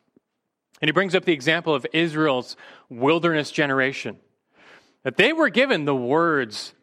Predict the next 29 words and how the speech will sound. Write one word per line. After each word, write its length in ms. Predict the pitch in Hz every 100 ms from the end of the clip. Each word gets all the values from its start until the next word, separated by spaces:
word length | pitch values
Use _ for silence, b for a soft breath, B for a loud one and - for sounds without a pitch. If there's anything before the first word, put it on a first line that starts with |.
| -
of 180 | 123
God. 300 | - 127 107
They 100 | 104
saw 340 | 156 - 220 202
the 100 | 165
works 720 | 131 139 226 180 - - - b b b -
of 160 | 127
God. 400 | - 123 104 98 _ _ _ _ _ b b b
But 100 | 139
that 240 | 208 254
generation 600 | - 190 208 214 214 214
was 200 | 196 139
wicked. 560 | 123 131 269 294 156 107 _ b b b b b
And 300 | 151 147 131
God 220 | 117 214 254
himself 500 | 214 - 262 208 - _
said 460 | - - - 196 226
of 120 | 202
that 180 | 180 180
generation 580 | 175 160 156 170 - 135
in 100 | 123
verse 240 | 131 123
ten, 380 | - 147 143 147 - b b b b -
he 80 |
said, 260 | 139 165 143
"They 160 | 151 147
always 680 | 135 165 196 208 196 170
go 440 | 143 113 147 151 170
astray," 640 | 160 - - 156 143 110